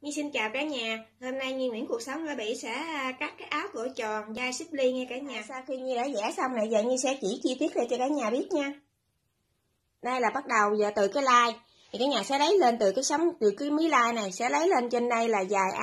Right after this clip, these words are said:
áo nha. Dài áo là năm mươi bảy xăng. Rồi từ cái năm mươi bảy xăng này cả nhà sẽ dùng thước gạch ngang qua. Gạch ngang qua xong rồi thì cả nhà sẽ dùng từ cái mí này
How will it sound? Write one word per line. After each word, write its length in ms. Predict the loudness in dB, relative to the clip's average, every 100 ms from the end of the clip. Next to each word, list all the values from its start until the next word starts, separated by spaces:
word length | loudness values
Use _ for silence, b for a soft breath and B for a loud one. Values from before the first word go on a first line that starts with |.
| 0
áo 100 | 0 -4 _ _ _
nha. 240 | -2 -2 -2 B -4
Dài 140 | 0
áo 120 | 2 2
là 100 | 2
năm 140 | 0
mươi 100 | 2
bảy 200 | 2 0
xăng. 320 | -2 0 -2 -4 B B 2
Rồi 140 | 2 6
từ 120 | 4
cái 120 | 4
năm 160 | 0 0
mươi 100 | -2
bảy 200 | 0 0
xăng 260 | 0 0
này 120 | -2
cả 120 | 0 0
nhà 200 | 0 0
sẽ 120 | 0
dùng 240 | 2 2
thước 180 | 2 2
gạch 160 | 0 -2
ngang 340 | -2 0 6
qua. 180 | 6 6 -2 b b _
Gạch 180 | -2 0
ngang 220 | 2 6
qua 100 | 6 6
xong 240 | 2 4
rồi 180 | 4 4
thì 120 | 2 0
cả 80 |
nhà 300 | -2 -2 -2
sẽ 120 | -2 -4 -4 B B B
dùng 260 | 0 0 4
từ 120 | 2
cái 140 | 2 2
mí 160 | 2
này 320 | 0 -2 -4